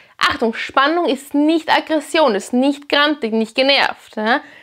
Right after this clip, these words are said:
Das ist ganz, ganz wichtig. Sobald ich grantig, aggressiv, genervt bin, ist das nicht mehr, nicht mehr souverän. Ja? Also wenn ich einen Hund korrigiere, gehe ich mit Spannung hin, ja? Spann alles an. Sobald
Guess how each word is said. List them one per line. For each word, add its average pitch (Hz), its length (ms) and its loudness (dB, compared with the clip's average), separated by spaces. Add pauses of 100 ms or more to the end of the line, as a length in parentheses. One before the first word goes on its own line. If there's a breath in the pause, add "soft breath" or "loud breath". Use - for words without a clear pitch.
(380 loud breath)
Das 277 140 4
ist 277 80 -2
ganz, 294 200 0
ganz 277 160 0
wichtig. 311 400 -4
Sobald 349 540 0
ich 311 200 -4
grantig, 302 480 0
aggressiv, 302 500 -2
genervt 302 500 0
bin, 226 180 0 (260 soft breath)
ist 311 160 -4
das - 180 -6
nicht 320 360 0
mehr, 285 280 2
nicht 302 240 -8
mehr 294 140 2
souverän. 285 600 0 (200)
Ja? 233 300 -8 (320 soft breath)
Also 220 160 -4
wenn 262 140 2
ich 453 180 0
einen 370 140 0
Hund 370 180 -4
korrigiere, 320 400 -2
gehe 208 120 -4
ich 233 80 -6
mit 196 200 -6 (600)
Spannung 392 560 -2
hin, 392 120 -2 (640)
ja? 269 140 -2 (380 soft breath)
Spann - 260 -2
alles 349 320 2
an. 311 200 0 (340 soft breath)
Sobald 330 280 0